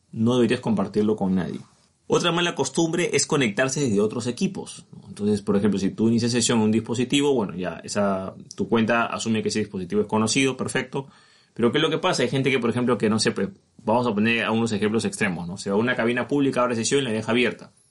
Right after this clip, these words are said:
Otra persona puede venir y puede entrar, una cabina internet, ¿no? Que sea pública. Puede entrar también y puede ingresar,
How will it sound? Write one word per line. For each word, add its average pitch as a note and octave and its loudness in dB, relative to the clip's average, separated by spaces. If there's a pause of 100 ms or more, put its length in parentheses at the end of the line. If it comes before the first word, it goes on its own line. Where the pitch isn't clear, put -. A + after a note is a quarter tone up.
(260)
Otra G2+ -4
persona G2+ 2
puede G2+ 2
venir A#2 0
y - 2
puede F#2+ -2
entrar, F#2 -2 (300)
una A2+ -2
cabina G#2+ 2
internet, G2 -2
¿no? E2+ -10
Que G2 -10
sea F#2+ -4
pública. - 0 (520)
Puede A2+ 4
entrar A#2 2
también B2+ -2
y C#3+ 0
puede F#2 -2
ingresar, F#2+ -2